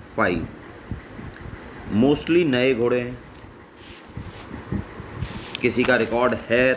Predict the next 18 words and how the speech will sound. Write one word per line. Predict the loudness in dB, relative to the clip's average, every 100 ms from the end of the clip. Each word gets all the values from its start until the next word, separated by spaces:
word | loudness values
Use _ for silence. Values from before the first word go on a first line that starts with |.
| 0
तो | -2 0 0 0
एक | 2
आध | 2 4
race | 2 0
का | 0 0
है, | 2 2 2 -2
otherwise | -2 0 0 0 -2
नहीं | -2 -2
है। | -4 -8 -14 -16 -16 -16 -16 -16 -16 -16 -16 -16 -16 -14 -12 -12 -12 -14 -14 -4 6
तो | 6 8 4 0 -10 -18 -18 -20 -20 -20 -20 -20 -20 -20 -20 -20 -18 -12 -8 -8 -8 -12 -14 -14 -12 -10 -10 -12 -14 -14 -10 -10 -10 -8 -4 6
कोई | 8 8 4
इतना | -4 -2 0 0
ज़्यादा | 0 2 0
इनका | 0 -4 -4
prediction | -2 -2 -4 -6 -6
कर | -4 -2
नहीं | 0
सकते, | -2 -6 -2 0